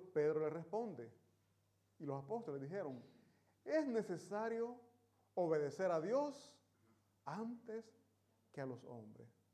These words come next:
Oigan bien, es necesario. No es si queremos, lo tenemos que hacer. Obedecer a Dios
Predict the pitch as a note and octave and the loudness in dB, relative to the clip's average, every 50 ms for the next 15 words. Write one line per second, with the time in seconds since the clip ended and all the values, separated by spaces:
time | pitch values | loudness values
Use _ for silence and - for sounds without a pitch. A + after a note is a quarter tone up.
0 | _ _ _ - E3+ F3+ F3 E3+ E3 F3+ E3 D3+ - - - - - - - E3+ | _ _ _ -8 -6 -6 -4 -4 -4 -4 -4 -6 -10 -16 -20 -20 -18 -4 4 6
1 | A3 B3 B3 B3+ A3+ A3 A3 - - E3 - - A3+ A#3+ B3 F#3 C#3+ C3 A#2 - | 6 6 6 4 2 2 2 2 0 -4 -4 -4 -4 -2 -2 -2 -2 -4 -4 -8
2 | - - - _ _ _ _ - - - _ _ _ _ _ _ _ _ _ _ | -14 -20 -20 _ _ _ _ -20 -20 -20 _ _ _ _ _ _ _ _ _ _
3 | _ _ _ _ _ _ _ - A#2+ C#3 G3+ A#3+ A#3 B3 - - G3 F3+ D#3+ D3 | _ _ _ _ _ _ _ -10 -4 -2 0 0 0 -2 -6 -4 -2 0 0 0
4 | C3+ B2+ B2 A#2+ - - - _ _ _ _ _ _ _ _ _ _ _ _ - | 0 -2 -6 -10 -14 -18 -20 _ _ _ _ _ _ _ _ _ _ _ _ -12
5 | A2 G#2+ - - A2+ B2 D#3 E3 E3+ E3 D#3 - C#3 A#2+ - - F3+ E3 C3 A#2+ | -12 -12 -10 -10 -8 -8 -6 -6 -8 -10 -12 -14 -18 -16 -12 -12 -12 -12 -12 -14
6 | - _ _ _ _ _ _ _ _ _ _ _ _ _ _ _ _ _ _ _ | -20 _ _ _ _ _ _ _ _ _ _ _ _ _ _ _ _ _ _ _
7 | - F#3 E3 D#3 D#3 D3+ D3 D3 - G3 F#3+ F#3+ F#3 F3+ A3+ B3 C4 B3+ - | 0 2 4 6 6 6 4 4 2 2 4 4 2 2 2 0 0 -2 -4